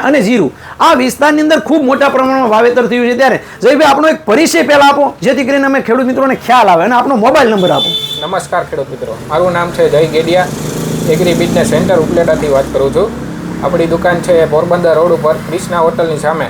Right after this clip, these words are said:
Speaker 2: બાપા સીતારામની મડુલી પાસે. મોબાઈલ નંબર છે નવ્વાણું અઠ્ઠાણું ચોત્રીસ ચૌદ જીરો આઠ.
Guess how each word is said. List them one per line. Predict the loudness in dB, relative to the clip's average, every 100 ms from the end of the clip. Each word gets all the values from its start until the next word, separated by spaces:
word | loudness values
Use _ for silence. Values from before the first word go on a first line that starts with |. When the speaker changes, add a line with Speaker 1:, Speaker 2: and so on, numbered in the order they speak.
| -4
Speaker 2:
બાપા | -2 0
સીતારામની | -2 0 0 0 -2
મડુલી | -2 -2 0 0
પાસે. | -2 -2 -6 -8
મોબાઈલ | -6 0 0
નંબર | 0 -2 -2
છે | 0 0
નવ્વાણું | 2 0 2 0
અઠ્ઠાણું | -2 -2 -2 -4 -8 -6
ચોત્રીસ | -2 0 0 -2 0
ચૌદ | 2 2 -2 -6
જીરો | -2 0
આઠ. | 2